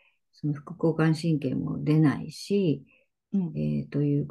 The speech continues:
Speaker 1: あと次の日のことを考えてしまって、また交感神経がまだまだこう出てきているっていうような、あの、タイプの人は、こういう、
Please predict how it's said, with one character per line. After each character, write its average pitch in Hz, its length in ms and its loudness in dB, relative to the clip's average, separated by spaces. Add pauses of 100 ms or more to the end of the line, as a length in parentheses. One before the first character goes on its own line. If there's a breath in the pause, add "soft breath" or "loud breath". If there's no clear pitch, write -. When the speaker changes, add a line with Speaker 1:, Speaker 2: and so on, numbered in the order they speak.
Speaker 1:
あ 147 120 0
と 143 140 -6
次 160 320 2
の 151 60 4
日 151 100 -2
の 139 120 0
こ - 120 -6
と - 120 -8
を - 20 -16
考 156 100 -2 (280)
え 147 120 2
て 147 220 -6
し 151 140 -6
ま 151 160 0
っ 156 80 -6 (180)
て、 214 300 4
ま 143 180 4
た 139 100 -8
交 143 220 -4
感 147 180 0
神 - 300 -2
経 - 220 -4
が - 180 -6
ま - 160 -2
だ - 120 -6
ま - 140 -2
だ 170 240 2 (400 loud breath)
こ - 360 -8
う - 120 -8
出 160 120 0
て 147 140 -4
き - 100 -14
て - 120 -4
い 107 100 0
る 196 200 10
っ - 20 -12
て 165 100 4
い 151 40 8
う - 20 6
よ 156 140 8
う 147 40 8
な、 - 400 0 (180)
あ 117 120 -8
の、 135 260 -6 (120)
タ 151 140 2
イ 143 60 0
プ 151 140 -4
の 131 140 -2
人 208 260 0
は、 247 260 4 (640 loud breath)
こ 147 180 2
う 143 80 6
い 135 180 6
う、 - 260 -2